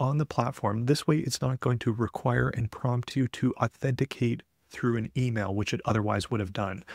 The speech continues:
Now, mind you, once you deploy this application to production and you are using Supabase, you can just go over to your U R L configuration and you can update your site U R L where you will be able to use the email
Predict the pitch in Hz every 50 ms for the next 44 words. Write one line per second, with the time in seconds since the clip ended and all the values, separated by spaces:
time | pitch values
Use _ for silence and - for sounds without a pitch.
0 | - - _ - - 127 127 127 139 139 127 123 127 120 120 147 170 - - 180
1 | 156 156 - - - - 175 185 185 156 156 - - 185 139 127 - 131 - -
2 | 127 - - 120 101 - - - 95 90 - - 135 131 123 - - - - 64
3 | 65 - - - - - - - 135 139 69 135 131 - 127 110 - - 131 120
4 | 135 131 143 147 156 - - 131 131 127 117 123 120 - - - - - 139 127
5 | 113 - 123 110 - - 120 110 104 101 101 107 117 117 113 107 110 139 151 -
6 | - - - - 147 135 - - 69 123 - - - 69 131 - - - _ _
7 | _ - 131 135 120 - - - - - - 123 - - - 120 123 - - 123
8 | 110 - - 123 117 127 - 127 117 117 113 113 117 113 113 - - 123 127 123
9 | 123 123 123 127 151 160 147 147 147 143 135 139 127 127 123 123 117 - - 123
10 | - - - 131 131 127 127 127 127 123 127